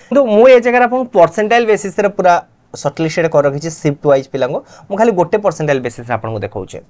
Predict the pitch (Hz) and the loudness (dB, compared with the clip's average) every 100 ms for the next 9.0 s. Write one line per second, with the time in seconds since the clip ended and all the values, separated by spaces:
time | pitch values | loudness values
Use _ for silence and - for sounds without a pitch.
0 | _ _ - - 220 240 233 226 214 226 | _ _ -20 0 4 4 2 0 2 4
1 | 220 226 233 220 220 214 220 202 131 175 | 4 2 2 2 2 2 2 2 0 0
2 | - 190 202 - 147 147 - 180 151 160 | 0 2 0 0 0 0 -2 -6 -4 -4
3 | 131 120 180 - - _ 226 202 - 220 | -4 -2 -4 -4 -20 _ 2 2 2 2
4 | 247 - 135 131 135 135 196 208 - 208 | 2 2 2 4 2 2 0 2 -2 0
5 | 202 196 202 202 190 185 220 359 - _ | 0 0 0 0 0 0 0 -2 -18 _
6 | - 151 151 127 135 139 208 233 233 185 | 0 2 2 -4 -8 2 2 2 0 2
7 | 214 208 175 - 202 214 214 208 202 208 | 0 2 0 2 0 2 0 -4 -2 -4
8 | 208 - 220 214 214 214 214 214 196 202 | -2 2 2 0 -4 -2 -2 -2 -6 -8